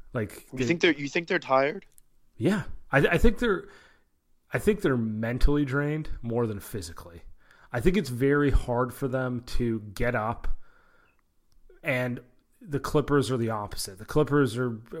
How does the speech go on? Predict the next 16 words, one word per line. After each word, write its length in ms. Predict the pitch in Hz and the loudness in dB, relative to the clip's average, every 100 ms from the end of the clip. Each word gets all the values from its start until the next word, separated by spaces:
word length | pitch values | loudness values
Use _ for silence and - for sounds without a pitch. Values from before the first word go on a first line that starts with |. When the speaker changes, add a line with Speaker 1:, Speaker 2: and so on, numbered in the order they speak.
| - | -6
Speaker 1:
probably 420 | - 143 135 143 | 0 2 4 4
Speaker 2:
Yeah. 60 | 127 | 2
Speaker 1:
the 60 | |
most 500 | 131 127 123 - - - - _ | 2 0 0 -4 -12 -14 -14 _
engaged 540 | 131 113 123 120 110 - | -10 -6 -4 -4 -6 -4
team 600 | 127 113 113 110 107 104 _ _ _ _ _ | -4 -2 -4 -4 -8 -12 _ _ _ _ _
in 200 | 156 135 | -4 -2
the 80 | 120 | 4
playoffs. 520 | - 113 95 95 - | 4 4 -2 -10 -8
You 80 | 120 | -6
know, 120 | 117 | -6
it's, 120 | 117 120 | -6 -6
it's 200 | 147 135 | -6 -4
a 40 | |
collection 540 | - 139 139 - 139 | 0 2 2 0 -2
of 180 | 131 123 | -2 -2